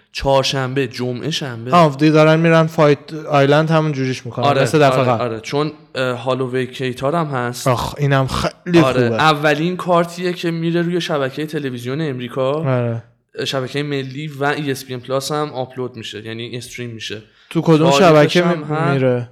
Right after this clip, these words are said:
Speaker 1: Will be on network television.
Speaker 2: آه، اوکی، نه،
Speaker 1: نزده.
Speaker 2: خب.
Speaker 1: Also stream on E S P N plus.
Speaker 2: مهم.
Speaker 1: شونزده ژانویه.
Speaker 2: از وقتی که فاکس، اه، دیلش با یو اف سی تموم شده، فایتی نرفته رو چیز دیگه، رو نتورک.
Speaker 1: آره، درست. ای بی سی.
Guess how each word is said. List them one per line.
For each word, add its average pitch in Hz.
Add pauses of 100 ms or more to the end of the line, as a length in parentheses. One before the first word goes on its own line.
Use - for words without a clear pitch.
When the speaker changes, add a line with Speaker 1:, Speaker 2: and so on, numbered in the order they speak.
(1400)
Speaker 1:
Will 135
be 135
on 139
network 139
television. 117
Speaker 2:
آه، 139
اوکی، 123
نه، 107
Speaker 1:
نزده. 110
Speaker 2:
خب. 147 (100)
Speaker 1:
Also 147
stream 147 (100)
on 113
E 131
S -
P -
N 123
plus. -
Speaker 2:
مهم. 123 (480)
Speaker 1:
شونزده 165
ژانویه. 127 (640)
Speaker 2:
از 147
وقتی 156
که 175 (120)
فاکس، -
اه، 139
دیلش 139
با 143
یو 135
اف 131
سی -
تموم 131
شده، 135
فایتی 147
نرفته 160
رو 117
چیز 113
دیگه، 113
رو 117
نتورک. 117 (180)
Speaker 1:
آره، 113
درست. 104
ای 147
بی 131
سی. -